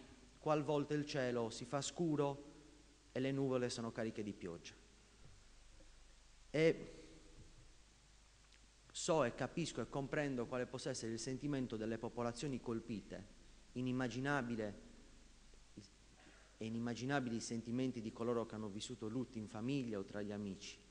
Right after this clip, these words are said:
ma anche coloro che hanno avuto la casa disas-, devastata dal,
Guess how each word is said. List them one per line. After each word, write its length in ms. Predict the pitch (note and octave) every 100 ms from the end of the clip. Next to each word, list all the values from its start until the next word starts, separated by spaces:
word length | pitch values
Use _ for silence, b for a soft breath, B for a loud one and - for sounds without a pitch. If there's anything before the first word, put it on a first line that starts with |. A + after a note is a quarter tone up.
| - - B B B B -
ma 140 | D3+
anche 180 | F3 D3
coloro 340 | D3+ D#3 C#3
che 100 | B2
hanno 100 | B2+
avuto 240 | C3 D3 A#2
la 100 | A2+
casa 260 | C#3 A#2+
disas-, 400 | G#2+ G#2+ A2 - - - - - -
devastata 800 | A2+ C3 B2+ A#2+ - B2 G#2+ G2+
dal, 420 | G2+ G#2 G#2+ G2